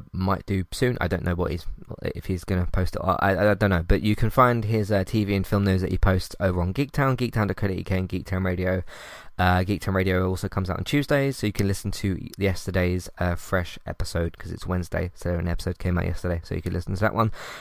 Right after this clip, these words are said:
Uh, so Geektown Radio, geektown dot co dot U K for all that. Uh, if you wanna support the podcast and Entertainment Talk and everything that we do, you can either listen to more of our content on entertainment talk dot org,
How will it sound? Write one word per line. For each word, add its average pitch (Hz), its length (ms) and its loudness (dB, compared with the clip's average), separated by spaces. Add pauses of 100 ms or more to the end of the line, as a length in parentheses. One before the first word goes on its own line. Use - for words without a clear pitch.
(160)
Uh, 95 240 6
so - 120 -2
Geektown 127 400 4
Radio, 107 220 4
geektown 98 340 0
dot - 60 -6
co - 100 -2
dot 92 60 -4
U - 40 -14
K 95 160 0
for - 160 -6
all 90 120 -2
that. 123 440 2
Uh, 104 140 4
if - 80 0
you 143 60 6
wanna 135 80 4
support 139 300 6
the 147 120 4
podcast 139 300 4
and 139 80 0
Entertainment 127 440 -2
Talk 127 200 -2
and 113 80 -4
everything 107 240 -2
that 92 100 -2
we 101 80 0
do, 117 80 2
you 113 180 2
can 104 140 -2
either 95 160 2
listen 98 240 0
to 92 120 0
more 95 160 0
of 92 120 -2
our 90 180 0
content 120 460 0 (440)
on 90 220 2
entertainment 90 480 0
talk 95 240 0
dot 92 160 -2
org, 107 240 2